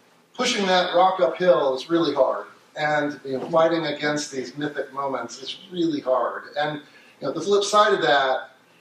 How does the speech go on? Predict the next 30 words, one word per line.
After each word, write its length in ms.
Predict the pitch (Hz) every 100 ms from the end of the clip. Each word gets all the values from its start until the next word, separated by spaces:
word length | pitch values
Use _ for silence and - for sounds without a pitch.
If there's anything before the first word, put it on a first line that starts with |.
| _ _ _ _ _ _ -
and, 320 | 156 156 151 147 139
and 240 | 123 123
my 160 | 147 151
colleagues 480 | 175 180 170 160 147
at 60 | 147
Andersonville 500 | 170 170 147 143 139
are, 200 | 123 -
you 60 | 127
know, 580 | - _ _ _ -
are 100 | 135 - _ _ _ _ _ _ _ _
dealing 300 | - 175 175
with 160 | 170 156
another 360 | 151 175 170 147
one, 380 | 135 127 127
you 60 | 123
know, 60 | - _ _ -
it's 140 | 147
a 60 | -
perennial 440 | - 175 175 170
thing. 340 | - 170 156 131
You 80 | 131
get 160 | 156
someone 280 | - 156 139
who 60 | 139
wants 220 | 190 -
to 100 | -
write 260 | 143 - -
on 340 | 165 180 175 165
Henry 280 | 190 190 170
Wirtz, 520 | 196 175 - -